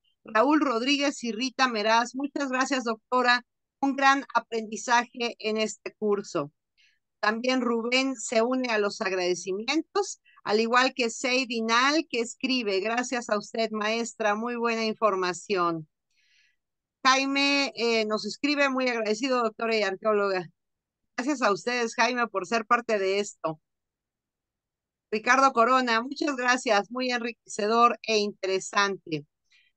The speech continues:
Liliana Sánchez, "Muchas gracias, más que interesante".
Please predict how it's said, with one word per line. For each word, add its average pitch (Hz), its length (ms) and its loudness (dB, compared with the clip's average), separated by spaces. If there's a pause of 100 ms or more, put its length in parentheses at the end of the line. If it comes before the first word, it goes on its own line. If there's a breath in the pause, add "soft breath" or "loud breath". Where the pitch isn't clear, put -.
Liliana 247 440 0
Sánchez, 277 640 0
"Muchas 247 400 -6
gracias, 208 540 2
más 262 400 -2
que 247 140 -8
interesante". 185 1000 -2